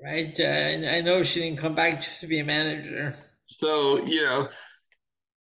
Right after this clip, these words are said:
Speaker 2: I mean, good for her. I'm not saying anything ab-, bad about her. I'm just, I'm
Speaker 1: No.
Speaker 2: just saying.
Speaker 1: Yep.
Speaker 2: I, I don't, I don't understand the whole,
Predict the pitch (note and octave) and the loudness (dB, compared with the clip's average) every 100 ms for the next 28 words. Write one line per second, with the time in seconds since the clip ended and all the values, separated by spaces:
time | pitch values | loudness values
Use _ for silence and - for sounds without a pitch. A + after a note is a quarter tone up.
0 | _ _ _ _ _ _ F3 G3 F#3+ F3+ | _ _ _ _ _ _ -2 2 6 6
1 | E3+ D3+ G#3+ G#3+ - - F3+ F3+ E3 D#3 | 4 2 4 4 4 0 0 0 0 -2
2 | F3 E3+ D3+ D#3 D#3 D3+ D#3 D#3 D3+ D3 | -2 -2 -2 -2 -2 -2 -2 -2 -2 -4
3 | C3+ C3+ - - C#3 C#3 D3+ D#3 C#3 B2+ | -4 -6 -8 -12 -6 0 2 2 2 0
4 | B2+ A#2 B2+ C#3 C#3 C#3 B2+ - C3+ C#3 | 0 2 2 0 -2 -4 -8 -8 -2 2
5 | C3+ C#3 - C#3+ C#3 C3+ B2+ - - _ | 2 2 0 0 2 2 0 -4 -20 _
6 | _ _ C#3+ B2 - - - - - C3+ | _ _ -4 -4 -10 -20 -20 -20 -8 -4
7 | - - - D3 D3+ C#3 - D3 D3+ C#3+ | -4 -6 -4 0 2 2 0 0 0 0
8 | C#3+ C#3+ C#3 C3+ D3 C#3 C3+ B2+ B2+ C3+ | 0 2 0 0 -2 0 0 0 0 0
9 | C3 C3 C3 B2 | 0 0 -2 -4